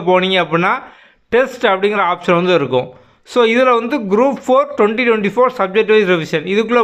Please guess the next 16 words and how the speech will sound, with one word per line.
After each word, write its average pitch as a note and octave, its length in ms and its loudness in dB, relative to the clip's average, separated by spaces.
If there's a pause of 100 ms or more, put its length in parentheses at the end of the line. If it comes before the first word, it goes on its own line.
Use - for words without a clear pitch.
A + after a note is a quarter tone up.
போனீங்க G3+ 320 2
அப்படின்னா F3+ 300 0 (440)
உங்களுக்கு G#3+ 360 2
சப்ஜெக்ட் G3+ 400 0
வைஸா G3+ 260 0 (120)
இதுக்கு G#3 240 0
முன்னால G#3+ 320 0
ஆக்டிவான G3 480 0 (180)
பாலிட்டி, F#3 540 0 (560)
அதுக்கப்புறம் G3 400 0
வந்து G3+ 120 -2 (120)
எக்கனாமிக்ஸ், F3+ 640 -2
ஜியாகிரஃபி, F#3+ 520 -2 (100)
இது F3+ 180 0
எல்லாமே G3+ 340 0
வந்து G3+ 160 0